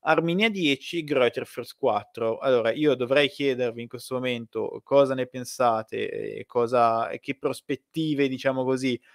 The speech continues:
vedreste per, per queste squadre. Eh, abbiamo un problema tecnico.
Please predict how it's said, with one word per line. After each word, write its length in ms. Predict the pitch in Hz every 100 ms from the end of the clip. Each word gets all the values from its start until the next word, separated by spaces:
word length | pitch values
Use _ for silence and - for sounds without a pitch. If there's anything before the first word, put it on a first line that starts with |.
| - _
vedreste 720 | 131 139 151 151 127 - 131
per, 680 | 123 139 139 135 131 127 127
per 160 | 147 135
queste 300 | 156 139 208
squadre. 720 | - 240 131 107 104 101 - _ _ _ _ -
Eh, 440 | 113 113 113 113 - _ _ _ _ _ _ _ _ _ _ _ _ _ _ _ _ _ _ _ -
abbiamo 280 | 123 170
un 100 | 202
problema 460 | 180 160 143 143 156
tecnico. 840 | 143 104 - 98 107 131 156 170